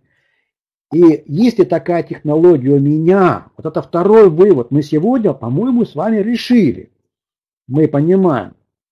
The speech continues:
вот эту целостность, важность её. Ну и третий вывод, который я хочу у вас спросить, который мне кажется,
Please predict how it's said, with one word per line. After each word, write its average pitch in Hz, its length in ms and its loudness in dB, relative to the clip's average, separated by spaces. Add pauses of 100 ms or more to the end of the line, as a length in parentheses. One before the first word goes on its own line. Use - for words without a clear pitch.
вот 120 140 -12
эту 117 140 -8
целостность, - 600 -4
важность 123 640 -6
её. - 160 -20 (520)
Ну 196 260 4
и 156 300 2
третий 214 520 0
вывод, 143 600 4 (300)
который 131 520 2
я 139 220 0
хочу 110 680 -6
у 104 120 -14
вас 117 240 -2
спросить, 151 640 -10 (140)
который 104 360 -10
мне 98 220 -12
кажется, 104 580 -6